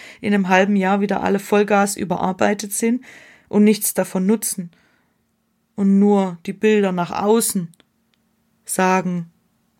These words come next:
ihr hättet das im Angebot. Alles schon erlebt, ja. Also die Arbeit steht auch nicht im Gegensatz zum Leben. Sie ist ein großer Teil davon.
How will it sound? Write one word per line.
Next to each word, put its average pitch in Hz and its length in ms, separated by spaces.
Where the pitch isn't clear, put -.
ihr 180 120
hättet 190 400
das 180 180
im 165 140
Angebot. 175 680
Alles 226 280
schon 254 180
erlebt, 180 580
ja. 170 240
Also 214 320
die 220 80
Arbeit 285 420
steht 240 380
auch 214 420
nicht 214 220
im 202 180
Gegensatz 220 720
zum 190 220
Leben. 208 560
Sie 208 200
ist 214 120
ein 220 60
großer 202 420
Teil 277 300
davon. 180 500